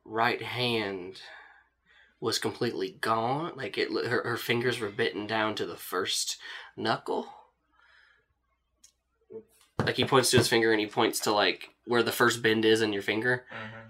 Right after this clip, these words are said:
Speaker 1: It looks like she bit through all of that. And there was, like, a ladder, and it looks like she, she wrote all of this. So, uh, I guess I figured out what she was guilty for.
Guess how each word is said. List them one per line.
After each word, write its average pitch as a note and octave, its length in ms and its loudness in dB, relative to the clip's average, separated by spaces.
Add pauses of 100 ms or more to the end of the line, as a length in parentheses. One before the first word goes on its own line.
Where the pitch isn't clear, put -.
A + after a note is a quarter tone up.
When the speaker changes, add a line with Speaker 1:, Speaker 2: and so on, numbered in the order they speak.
(120)
Speaker 1:
It G#2+ 80 -2
looks A2 180 -2
like A2+ 100 0
she A#2+ 160 6
bit A2+ 320 4
through C3+ 180 6
all C3 160 8
of C3+ 100 0
that. D#3 260 2 (680)
And F#2+ 380 -2 (420)
there A#2+ 120 6
was, B2 100 6
like, B2 120 4
a A2+ 60 6
ladder, A2+ 440 8 (140)
and B2 120 4
it A2 60 2
looks C3+ 200 2
like B2+ 120 4
she, B2 380 6
she B2+ 200 4
wrote A2 380 4
all E2 280 6
of E2 140 -4
this. - 480 0 (1000)
So, B2 480 2
uh, A2+ 280 -6
I - 40 -6
guess C#3+ 340 2
I G#2 180 -2
figured B2 340 0
out A2+ 180 4
what A2+ 160 0
she - 160 4
was F#2 160 -2
guilty C#3+ 460 -6
for. G2+ 560 -6